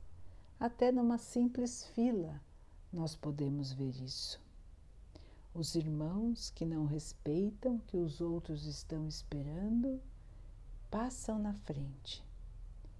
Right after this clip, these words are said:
E as pessoas na fila ficam indignadas, porque aquele irmão se acha no direito de ser melhor do que todos.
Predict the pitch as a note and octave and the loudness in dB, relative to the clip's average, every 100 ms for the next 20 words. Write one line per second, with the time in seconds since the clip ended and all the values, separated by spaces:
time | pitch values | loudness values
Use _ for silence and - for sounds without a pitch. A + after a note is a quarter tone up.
0 | - - - E3 D#3+ D#3 - D3+ - - | -14 -14 -6 2 2 2 0 -2 0 0
1 | E3+ E3+ D#3 - C#3 - - F3 G#3 G#3+ | 0 0 -2 -2 -2 -4 -2 2 2 2
2 | G#3+ - - - - - - F#3 - G3 | -2 -4 -12 -14 -14 -14 -2 -2 0 -4
3 | F3+ - - G#3 A#3 A3 G3+ G#3 F#3+ F#3+ | -4 -8 0 6 6 6 4 0 2 2
4 | F3+ D3 C#3+ C#3+ D#3+ D#3 - - - - | 0 0 -2 -4 -6 -8 -8 -10 -10 -10
5 | - - - - - - - - - - | -12 -10 -10 -10 -10 -12 -12 -12 -12 -12
6 | - - - - - - - - - - | -12 -12 -14 -14 -14 -14 -12 -12 -12 -12
7 | - - - - D#3 - C#3+ - E3 F#3+ | -12 -12 -10 -2 -2 0 -4 -2 0 4
8 | G#3 G#3 F3+ D#3 D#3+ D3+ - - - - | 4 4 2 2 0 -4 -8 -14 -16 -16
9 | - - - F3 F3 F#3+ - E3+ E3+ D#3+ | -16 -12 -4 -2 0 -2 -2 -2 -2 -2
10 | E3 F#3 D#3 D3+ D#3+ - D#3+ D#3+ - - | 0 0 0 0 -2 -8 -10 -10 -12 -14
11 | - - - F3+ F#3+ - F#3 F#3 F#3 F3 | -12 -12 -8 -4 -4 -2 -2 0 -2 -2
12 | D3+ D3+ D#3 D#3 E3+ D#3+ E3+ - C3+ C3+ | -2 -2 -2 -2 -4 -4 -8 -6 -8 -8
13 | - E3 - - | -8 -10 -10 -10